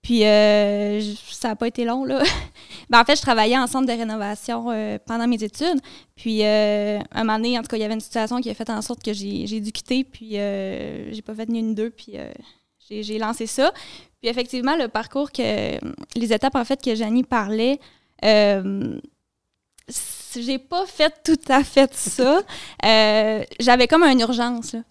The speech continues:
Fait que j'ai fait la barre. Puis, tu sais, moi, c'est une entreprise de, de service aussi, là, tu sais. Fait que tout ce qui est par rapport aux achats, c'était peut-être moins, euh,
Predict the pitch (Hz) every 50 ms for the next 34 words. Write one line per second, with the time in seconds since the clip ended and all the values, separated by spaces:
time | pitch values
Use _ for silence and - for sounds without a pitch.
0 | - - _ - 220 202 202 - 233 220 214 214 208 214 214 214 214 208 214 220
1 | 214 208 208 208 208 208 214 214 220 233 233 220 - 285 285 - 302 269 247 220
2 | 226 220 233 269 311 302 - - - 294 311 339 - 262 240 233 226 - 214 220
3 | - 269 277 226 220 202 196 208 202 208 220 - - 214 226 214 233 302 - -
4 | 240 240 - - 302 285 269 247 240 - 247 - 220 214 - - 254 - - 220
5 | 233 - 233 208 185 214 - 233 233 233 226 220 208 214 185 202 - - - 254
6 | 254 247 254 254 - - - 214 - - - 214 214 214 214 220 226 233 240 240
7 | 233 214 208 208